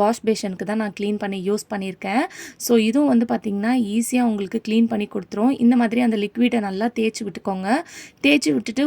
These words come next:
ஒரு ஃபைவ் மினிட்ஸ் அப்படியே ஊற விட்டுருங்க. அதுக்கப்புறம் நீங்க வாஷ் பண்ணி எடுத்துடலாம். இப்ப இந்த சிங்க் வந்து டல்லா இல்லைன்னா நீங்க உடனே வாஷ் பண்ணி எடுத்துடலாம்.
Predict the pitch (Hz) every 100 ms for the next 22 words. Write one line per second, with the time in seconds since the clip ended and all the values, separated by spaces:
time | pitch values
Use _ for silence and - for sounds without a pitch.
0 | 285 233 - 240 254 240 262 220 - 214
1 | 240 226 208 226 202 165 220 196 269 -
2 | - - - 247 302 262 262 277 247 220
3 | 202 220 - 214 220 175 - 220 190 226
4 | 359 - - - _ - 233 277 247 240
5 | 285 330 311 240 277 226 226 247 277 247
6 | 233 269 254 226 214 220 247 220 220 -
7 | 214 214 180 214 196 208